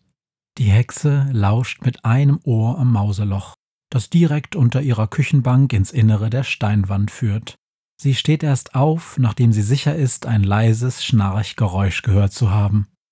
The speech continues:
Plötzlich flattert etwas vor dem Küchenfenster. Eine Krähe landet auf dem Fenstersims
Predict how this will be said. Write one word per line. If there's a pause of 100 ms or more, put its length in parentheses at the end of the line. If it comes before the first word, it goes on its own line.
(120)
Plötzlich (180)
flattert
etwas
vor
dem
Küchenfenster. (600)
Eine
Krähe
landet
auf
dem
Fenstersims